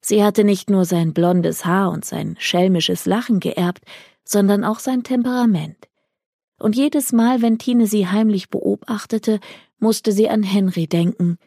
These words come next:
diesen wundervollen Mann, der so schrecklich dumm gewesen war, sich selbst das Leben zu nehmen. Von draußen, aus den Gassen und von den Wiesen hörte man jetzt laute Rufe und Jubel,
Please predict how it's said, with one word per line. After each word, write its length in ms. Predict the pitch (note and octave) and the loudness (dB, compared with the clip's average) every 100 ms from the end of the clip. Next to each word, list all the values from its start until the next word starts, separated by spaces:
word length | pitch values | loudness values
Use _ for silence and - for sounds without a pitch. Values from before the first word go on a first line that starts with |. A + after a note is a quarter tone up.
| _ _ _ _ _ - | _ _ _ _ _ -4
diesen 320 | F3 G3+ G3 | 0 2 4
wundervollen 640 | A3 G#3+ F#3 G#3 G3 G3 | 4 4 2 2 2 4
Mann, 240 | F#3+ F3+ E3+ | 4 4 2
der 120 | F3 | 2
so 140 | G#3+ | 2
schrecklich 580 | G#3 - G3 - E3+ - - | 0 0 -2 -2 -4 -4 -2
dumm 260 | F#3 E3+ | 0 2
gewesen 440 | E3 D#3+ E3 E3 E3+ | 0 0 0 0 0
war, 240 | E3+ E3+ - - _ | 0 0 -4 -18 _
sich 260 | - F#3+ F3 | -4 -2 0
selbst 420 | G#3 F#3 - - | 2 2 0 -4
das 180 | G#3 F#3+ | -4 0
Leben 360 | F#3+ E3 D3+ F3+ | 2 2 0 -4
zu 180 | - E3+ | 0 0
nehmen. 460 | E3 F3+ F3+ F#3+ - _ _ _ _ _ _ _ _ _ _ _ _ _ _ _ _ _ _ _ _ _ _ _ | 0 -2 -4 -8 -14 _ _ _ _ _ _ _ _ _ _ _ _ _ _ _ _ _ _ _ _ _ _ _
Von 260 | _ A#3 A3 | _ 0 2
draußen, 640 | G#3 A3+ C4 - F3+ E3+ - | 4 2 0 0 -2 -2 -6
aus 220 | - - | -10 -4
den 220 | E3 D#3 | -2 0
Gassen 420 | F3 G#3 - F#3+ | 2 2 2 0
und 160 | D#3 D#3+ | 0 -2
von 180 | - E3 | -2 0
den 220 | D#3+ D#3+ | 0 0
Wiesen 420 | F#3 A3 G#3 F3+ | 0 0 2 2
hörte 260 | F#3 G#3 G#3+ | 4 2 2
man 180 | F#3+ F3 | 2 2
jetzt 300 | E3 D#3 - | 2 0 0
laute 340 | E3 F#3 F#3 | 0 2 2
Rufe 440 | E3+ F#3+ G3+ - C#3 | 0 2 0 0 -2
und 220 | C#3 - | -2 0
Jubel, 440 | F#3 F#3+ D#3+ - | 0 0 0 -4